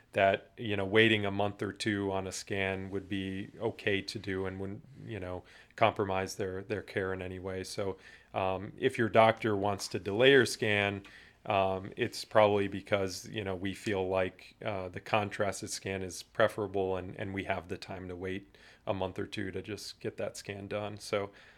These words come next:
that's kinda how we've been approaching it on the med onc side. I think as a, as a majority, I see a lot of emails out there saying, you know, prioritize M R I if you need a contrasted scan and, uh, selecting maybe some patients won't need the contrast.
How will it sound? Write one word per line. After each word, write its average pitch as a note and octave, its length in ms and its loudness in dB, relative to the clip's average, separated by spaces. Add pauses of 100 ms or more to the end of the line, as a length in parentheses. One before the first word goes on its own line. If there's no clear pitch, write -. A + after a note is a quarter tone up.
(260)
that's B2 180 6
kinda A#2 220 6
how G#2+ 140 6
we've G#2 160 0
been G2+ 140 -2
approaching G2+ 500 -4
it G2 340 -2
on G#2+ 140 -2
the F#2+ 80 -6
med G2 180 0
onc F#2+ 240 -2
side. F#2+ 260 -2
I F#2 60 -4
think F#2+ 340 -8
as G#2 180 -4
a, G#2 260 -6
as G#2 160 -6
a - 20 -8
majority, F#2+ 420 -4
I F#2+ 100 -2
see F#2+ 240 -8
a F#2 80 -4
lot F#2+ 200 0
of G2+ 80 -2
emails F#2+ 360 -4
out F#2 180 -2
there G2 140 -2
saying, F#2+ 420 -6 (460)
you G#2 100 0
know, F#2+ 100 0
prioritize G2+ 1000 4
M A2 160 0
R G2 160 4
I G2 200 8
if G2 200 2
you G#2 60 -6
need F#2 160 -6
a F2+ 60 -10
contrasted G2 580 -4
scan F#2+ 400 -6
and, F2+ 140 -8 (480)
uh, F#2 180 0
selecting A#2 560 8
maybe G2+ 240 2
some G2+ 300 0
patients G2 440 -2
won't G2+ 200 -6
need F#2 180 -8
the G2+ 80 -8
contrast. G#2 640 -10